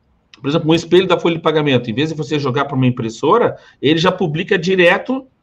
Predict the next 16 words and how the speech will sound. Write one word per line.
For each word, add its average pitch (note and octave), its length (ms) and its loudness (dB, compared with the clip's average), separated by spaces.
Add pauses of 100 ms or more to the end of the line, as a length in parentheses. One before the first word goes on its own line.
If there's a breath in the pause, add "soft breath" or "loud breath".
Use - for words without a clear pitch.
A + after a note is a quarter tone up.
no G3+ 80 0
aplicativo, G#3+ 800 -2
no, A#2 280 -2
no A#2 140 0
S C3+ 160 -2
C D#3+ 140 4
Web. D#3 360 4 (520)
Você B2 240 0
não D#3 60 4
precisa F#3+ 600 2 (100)
fa-, C#3+ 160 -4
dar D3 200 0
download C#3+ 640 6
desse C3 260 -2
P C3 160 -4
D A#2+ 160 2